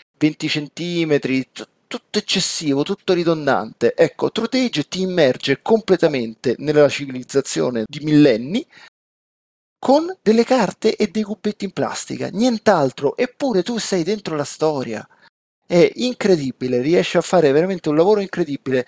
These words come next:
una sintesi riuscita con, inserendo idee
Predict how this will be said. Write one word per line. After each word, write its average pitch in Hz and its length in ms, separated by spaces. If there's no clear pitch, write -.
una 190 240
sintesi 240 880
riuscita 165 920
con, 170 560
inserendo 175 580
idee 147 540